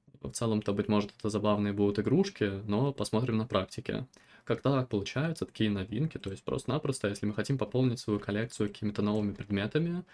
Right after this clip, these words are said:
мы делаем дейлик, в ходе которого нам нужно лететь в предгорье Хилсбрада. Быстро туда как можно попасть? М, наверно, через данж питомцев, только так, через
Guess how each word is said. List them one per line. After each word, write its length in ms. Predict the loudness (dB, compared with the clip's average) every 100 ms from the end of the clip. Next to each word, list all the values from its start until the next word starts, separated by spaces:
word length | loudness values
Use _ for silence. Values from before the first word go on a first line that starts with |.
| -20 -18 0
мы 480 | 2 4 2 -2 -6 _ _
делаем 380 | 2 4 4 4
дейлик, 520 | 2 2 0 -4 -12 _ _ _
в 80 | _
ходе 180 | 2 2
которого 400 | 0 2 4 2
нам 160 | 2
нужно 200 | 0 0
лететь 320 | -2 -2 -2
в 40 | -2
предгорье 440 | -4 0 2 0
Хилсбрада. 680 | 0 -2 2 2 2 -2 -8 _ -20 -20 -18 -12
Быстро 460 | 2 2 2 -2
туда 260 | -2 0 0
как 140 | -2 0
можно 260 | 0 2
попасть? 600 | -2 0 2 2 -2 -14 -18 _
М, 340 | -4 -2 0
наверно, 320 | 2 2 2 0
через 440 | 2 2 2 -2 _ 0
данж 340 | 4 4 2
питомцев, 580 | -2 2 2 2 -2 -6 _
только 380 | -2 -2 -2 -6 -2
так, 300 | -2 -2 -4
через 520 | -4 -4 -4 -12 -20